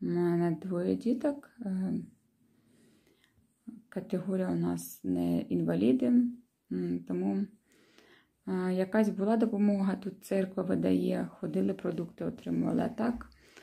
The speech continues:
з роботи ж звільнили, в пошуку праці, до війни працювала бухгалтером.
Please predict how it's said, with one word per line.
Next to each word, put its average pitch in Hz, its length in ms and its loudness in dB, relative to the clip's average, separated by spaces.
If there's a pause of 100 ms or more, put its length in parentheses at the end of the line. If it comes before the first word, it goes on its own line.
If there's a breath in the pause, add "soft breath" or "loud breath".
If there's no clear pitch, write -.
(240 loud breath)
з 196 60 -4
роботи 196 360 4
ж 160 80 -2
звільнили, 214 640 6
в - 1040 -8
пошуку 190 420 -4
праці, 226 800 2
до 180 200 0
війни 180 320 4
працювала 175 500 -2
бухгалтером. 226 880 2